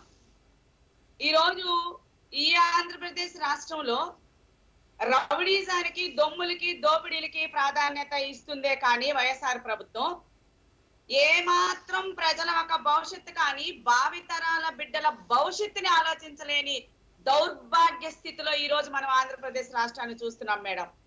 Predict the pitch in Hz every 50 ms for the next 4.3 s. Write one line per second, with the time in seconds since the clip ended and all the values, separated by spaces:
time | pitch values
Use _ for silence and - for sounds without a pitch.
0 | _ _ _ _ _ _ _ _ _ _ _ - 226 269 285 285 - 330 392 381
1 | 381 381 381 370 370 - - - - 262 285 311 320 320 311 294 302 311 359 381
2 | 403 - 403 392 381 359 349 339 339 311 - - 320 311 311 311 302 294 285 277
3 | 254 240 240 254 285 339 359 330 302 294 262 320 330 359 359 381 359 349 320 302
4 | 285 277 302 359 -